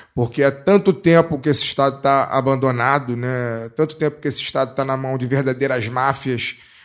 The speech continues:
né? É tão, é tão pouca democracia que existe nesse lugar, né? A, a população é tão pouco ouvida pra, pras tomadas de decisões.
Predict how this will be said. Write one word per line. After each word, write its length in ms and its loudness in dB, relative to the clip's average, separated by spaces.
né? 260 0
É 40 -2
tão, 300 0
é 60 0
tão 180 2
pouca 400 4
democracia 920 2
que 120 -2
existe 380 0
nesse 260 -2
lugar, 540 0
né? 220 -2
A, 260 2
a 40 -2
população 540 2
é 60 4
tão 180 2
pouco 380 2
ouvida 540 6
pra, 180 2
pras 380 -2
tomadas 440 0
de 120 0
decisões. 720 -2